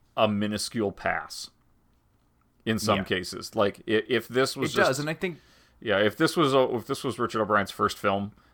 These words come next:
Speaker 1: that would be the end of Richard <laughs> O'Brien's career.
Speaker 2: I mean, this was the, essentially the end of Richard, besides popping up in bit, bit roles in, in other movies from time to time. I'm,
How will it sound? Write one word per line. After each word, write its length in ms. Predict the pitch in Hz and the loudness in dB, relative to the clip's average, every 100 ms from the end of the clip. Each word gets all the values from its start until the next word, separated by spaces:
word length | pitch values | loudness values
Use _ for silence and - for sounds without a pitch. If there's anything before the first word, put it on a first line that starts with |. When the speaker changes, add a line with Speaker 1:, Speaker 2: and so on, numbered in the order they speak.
| - | -10
Speaker 1:
that 540 | 113 110 107 101 104 | -10 -8 0 4 4
would 100 | 101 | 2
be 180 | 101 98 | -2 -2
the 180 | 90 90 | -2 -2
end 160 | 87 | -4
of 100 | 95 | -8
Richard 220 | - - - | -14 -14 -14
<laughs> 420 | - - - - | -10 -10 -10 -4
O'Brien's 340 | 180 - 175 | -4 -4 -12
career. 460 | - - 98 - - | -10 -8 -8 -6 -6
Speaker 2:
I 80 | 110 | -4
mean, 200 | 143 98 | -6 -4
this 200 | 110 139 | -2 -2
was 260 | 104 113 104 | -2 -4 -4
the, 140 | 85 78 - | -10 -12 -8
essentially 580 | 90 - 101 98 92 90 | -6 -6 -6 -6 -8 -8
the 120 | 90 | -8
end 120 | 90 | -8
of 80 | 87 | -6
Richard, 260 | 87 - | -8 -10
besides 280 | 98 - 98 | -10 -8 -8
popping 360 | - 98 95 95 | -2 -2 -2 -6
up 160 | 92 | -8
in 160 | 92 85 | -10 -10
bit, 260 | 87 90 - - - _ | -10 -10 -12 -20 -20 _
bit 160 | 95 - | -10 -8
roles 480 | 85 87 110 90 90 | -8 -6 -6 -8 -10
in, 280 | 80 82 | -12 -14
in 220 | - 85 78 | -14 -14 -10
other 240 | 87 85 | -8 -8
movies 560 | 82 90 87 82 - - - | -8 -8 -8 -8 -10 -14 -20
from 260 | - 80 64 _ _ _ - | -14 -14 -14 _ _ _ -16
time 180 | 90 78 | -12 -12
to 80 | 76 | -12
time. 280 | - 78 | -10 -10
I'm, 220 | 76 80 | -10 -12